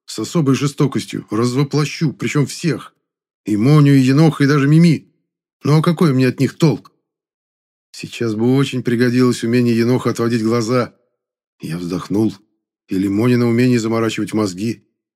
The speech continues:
Я опять вздохнул. Но особо даже повздыхать не мог. Пыль моментально набивалась в нос и рот, невыносимо заставляя чихнуть, что чревато. Держался из последних сил.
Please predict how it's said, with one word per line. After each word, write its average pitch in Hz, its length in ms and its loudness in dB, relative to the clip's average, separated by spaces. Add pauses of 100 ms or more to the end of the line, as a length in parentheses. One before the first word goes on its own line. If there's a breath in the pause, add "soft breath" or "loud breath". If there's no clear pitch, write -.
(120)
Я 85 220 -4
опять 107 280 -4
вздохнул. 110 540 -6 (840)
Но 92 200 -8
особо 110 360 -4
даже 107 220 -4
повздыхать 98 640 -6
не 87 100 -4
мог. 80 280 -8 (360)
Пыль 117 220 0
моментально 101 560 -2
набивалась 95 600 -2
в 98 40 -6
нос 113 280 -2
и 95 40 -8
рот, 107 320 -4 (140)
невыносимо 101 640 -2
заставляя 110 500 -2
чихнуть, 104 600 -6 (240)
что - 220 -6
чревато. 110 580 -2 (920)
Держался 92 640 -4
из 87 80 -10
последних 98 520 -4
сил. 107 280 -4